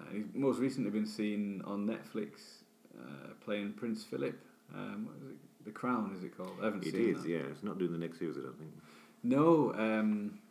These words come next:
Speaker 1: Tobias Menzies is replacing him, and Olivia Colman is replacing Claire Foy.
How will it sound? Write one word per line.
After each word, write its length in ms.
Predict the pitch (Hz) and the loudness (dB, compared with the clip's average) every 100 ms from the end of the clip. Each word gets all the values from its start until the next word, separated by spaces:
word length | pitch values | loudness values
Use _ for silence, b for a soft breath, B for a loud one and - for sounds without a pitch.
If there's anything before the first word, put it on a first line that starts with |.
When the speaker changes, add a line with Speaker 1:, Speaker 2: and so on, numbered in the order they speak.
| - - - - - - | -20 -20 -20 -20 -20 -14
Speaker 1:
Tobias 400 | - 123 127 120 | -6 0 2 2
Menzies 500 | 110 117 135 131 120 | 2 0 2 2 0
is 120 | 107 | -2
replacing 500 | 101 95 113 110 - | -6 -2 -2 0 -2
him, 260 | 104 92 92 | -2 -2 -6
and 160 | - 95 | -6 -8
Olivia 360 | 98 110 110 101 | -4 -2 -2 -2
Colman 640 | - 127 120 107 95 98 - | -4 -6 -4 -4 -6 -10 -10
is 360 | 95 95 - - - | -8 -8 -12 -20 -16
replacing 880 | 95 - 98 98 - - 98 101 101 - _ | -16 -14 -10 -10 -10 -10 -8 -10 -14 -20 _
Claire 240 | - 101 92 | -2 0 0
Foy. 300 | - 104 | -2 -4